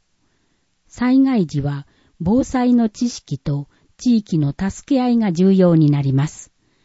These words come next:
訓練に参加し、もしもの時に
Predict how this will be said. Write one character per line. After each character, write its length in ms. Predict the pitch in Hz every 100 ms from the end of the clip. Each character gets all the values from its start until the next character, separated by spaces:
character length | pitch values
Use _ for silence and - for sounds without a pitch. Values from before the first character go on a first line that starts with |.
| _ _ _
訓 240 | - 277 233
練 240 | 175 147
に 100 | 147
参 300 | - 180 180
加 180 | - 156
し、 320 | - 151 147 _ _ _ _ -
も 140 | 226
し 180 | - -
も 160 | 185 156
の 160 | 143
時 360 | 139 165 - 170
に 260 | 151 143